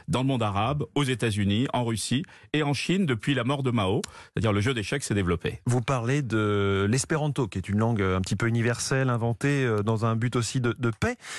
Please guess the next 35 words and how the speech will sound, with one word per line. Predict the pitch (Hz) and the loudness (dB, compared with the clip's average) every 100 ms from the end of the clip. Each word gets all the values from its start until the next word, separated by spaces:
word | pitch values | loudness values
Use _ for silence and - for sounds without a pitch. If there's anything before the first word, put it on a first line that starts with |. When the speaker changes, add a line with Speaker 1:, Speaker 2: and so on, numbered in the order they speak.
| - | -8
Speaker 2:
Pourquoi | - 233 - 285 | -2 -2 0 -2
est-ce | - | -2
que | 139 | 0
l'onu, | 127 175 170 151 110 - | 2 2 2 0 0 -4
qui | - | -4
s'occupe | 92 165 - 208 127 | -2 -2 -2 0 0
de | |
la | 110 | 0
paix | 107 160 151 98 | 0 0 -2 0
et | |
de | 98 | 0
la | 110 | 0
guerre, | 110 120 104 | 2 2 2
euh, | 90 87 - | 2 2 2
et | 107 | 2
l'associe, | 110 135 - 240 | 0 -2 -2 -2
se | - | -2
prend | 131 - | -2 0
de | 185 120 | 0 0
passion | 127 110 143 | -2 -2 -2
pour | 113 101 | -2 -4
ce | - 104 | -2 0
jeu, | 101 151 208 | 2 2 0
euh, | 147 98 | 0 0
l'érige, | 117 123 127 147 113 | 0 0 0 0 0
en | |
tout | 104 | -2
cas | 107 120 | 0 0
le | 107 | 0
célèbre | - 131 131 107 | 0 0 0 -2
comme, | 104 110 | -2 0
euh, | 104 98 | 2 0
comme | 92 101 95 | 0 0 2
journée | 98 117 117 | 2 2 2
mondiale | 113 110 131 202 | 2 2 0 -2